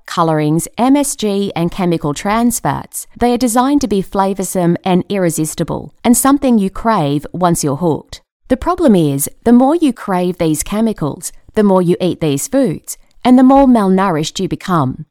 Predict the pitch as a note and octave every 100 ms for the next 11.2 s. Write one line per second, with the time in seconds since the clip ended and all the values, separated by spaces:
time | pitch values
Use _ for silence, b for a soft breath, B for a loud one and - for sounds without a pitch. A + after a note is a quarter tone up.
0 | _ _ C#4+ - F4+ C#4 G#3 G#3 F3 F3+
1 | F#3+ F#3 D#3 - D#3 D#3 D3+ B2+ - _
2 | A3+ B3 A3+ A3+ G#3+ G#3+ A#3 C#4 C4 F3+
3 | C#3+ - E3+ E3 D#3 - D3+ A3 B3 D3+
4 | A#2+ _ _ _ - G3 G3+ F#3+ F#3 E3
5 | D#3+ F#3+ F3 - - D#3+ D#3 C4 D4 D3+
6 | A#2+ - - C4 C#4 D#4 - A3+ A#3 A#3+
7 | G#3 F#3 F3 F3 D#3+ D3+ G3 D3+ C3+ -
8 | - _ A3 A3 A3 - A3 G#3+ E3 C#3+
9 | C#3 - E3 C3 C#3 _ _ _ _ _
10 | A3+ B3 E4+ D#4+ A#3 G#3 F#3+ F3+ E3+ D3
11 | C#3+